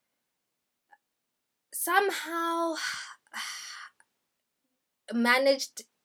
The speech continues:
also in their dying day, dying minutes or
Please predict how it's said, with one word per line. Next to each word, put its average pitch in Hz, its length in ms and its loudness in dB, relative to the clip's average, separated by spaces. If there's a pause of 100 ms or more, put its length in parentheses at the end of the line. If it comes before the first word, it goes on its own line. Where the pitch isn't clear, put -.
(180)
also 269 320 6
in 240 240 4
their 220 200 0 (680)
dying 220 520 0
day, 208 320 -4 (260)
dying 220 540 0
minutes 247 580 -4
or 196 380 -2